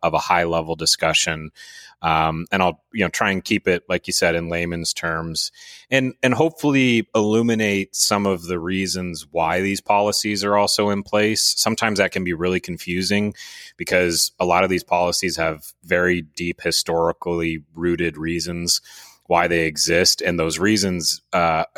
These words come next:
come from stuff that happened a hundred years ago, uh, in the late eighteen hundreds and during Prohibition.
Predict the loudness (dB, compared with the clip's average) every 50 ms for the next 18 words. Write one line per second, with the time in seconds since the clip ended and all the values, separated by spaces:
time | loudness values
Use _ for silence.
0 | -4 0 0 0 0 -2 -4 -4 -4 -2 0 0 2 2 0 0 0 -2 0 0
1 | -2 -2 -2 -8 -8 -6 -6 -4 -6 -6 -2 0 0 0 0 -2 -2 -4 -4 -4
2 | -4 -6 -8 _ _ -20 -20 -20 -20 -20 -16 _ -2 0 2 2 2 0 -2 -4
3 | -4 -4 -6 -8 -6 0 2 2 2 2 0 0 0 -2 -2 -2 0 0 0 0
4 | 2 2 2 2 0 -2 -6 -4 -2 0 0 0 0 -2 -4 -8 -10 -2 0 2
5 | 2 2 0 0 0 2 2 4 4 2 2 2 0 2 2 0 0 -2 -2 -4
6 | -4 -8 -10